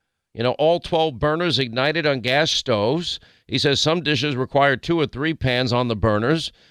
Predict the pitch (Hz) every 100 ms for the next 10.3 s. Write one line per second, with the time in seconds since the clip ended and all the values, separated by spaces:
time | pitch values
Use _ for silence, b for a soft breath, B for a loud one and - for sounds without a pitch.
0 | b b 104 120 120 139 120 107 151 -
1 | 135 123 127 127 101 127 - 127 127 -
2 | 104 95 143 135 120 135 123 104 143 156
3 | 151 123 120 120 143 123 _ - 131 139
4 | - 139 139 143 123 156 196 - - _
5 | _ _ _ _ - 117 143 117 131 151
6 | 147 147 175 117 127 - - 165 160 151
7 | - 151 147 139 107 147 196 143 135 135
8 | 123 151 147 165 - 139 180 226 - 139
9 | 123 110 - b b b - 202 196 180
10 | 233 202 95